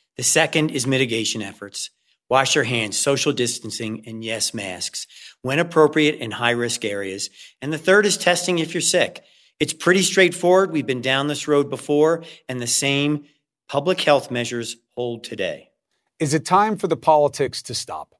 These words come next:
Speaker 1: It's been time for the politics to stop, Chris, from day one. We have to ask ourselves the question, why did masks become a thing? Why did vaccines become a thing? Why did therapeutics become a thing that became a divide in the country?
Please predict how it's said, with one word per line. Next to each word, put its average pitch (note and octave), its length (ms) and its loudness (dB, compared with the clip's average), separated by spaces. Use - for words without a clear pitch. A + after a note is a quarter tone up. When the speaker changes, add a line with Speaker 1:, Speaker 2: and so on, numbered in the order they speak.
Speaker 1:
It's E3 220 0
been F#3 240 6
time C#3+ 420 4
for - 140 -4
the B2+ 100 0
politics B2 480 0
to - 100 -12
stop, A#2+ 320 -2
Chris, A#2+ 280 -6
from A#2+ 260 -4
day B2 220 0
one. G#2+ 380 -4
We C3 100 -10
have D3 180 0
to - 120 -2
ask D3+ 240 2
ourselves C#3 400 2
the C3 60 -8
question, B2+ 540 -4
why C#3 220 2
did D3+ 140 0
masks C3 520 -2
become G#2+ 340 -16
a G2+ 40 -16
thing? G2 340 -16
Why C3+ 240 2
did D3+ 120 2
vaccines C#3 580 0
become A2+ 320 -10
a G#2 60 -12
thing? G#2 280 -16
Why C#3 140 2
did D3 140 0
therapeutics C#3+ 680 2
become A#2 360 -8
a - 20 -6
thing A#2 280 -8
that A#2 180 -8
became B2 360 -4
a A2+ 60 -4
divide B2 540 2
in A2 80 -6
the A2 80 -8
country? G#2+ 540 -10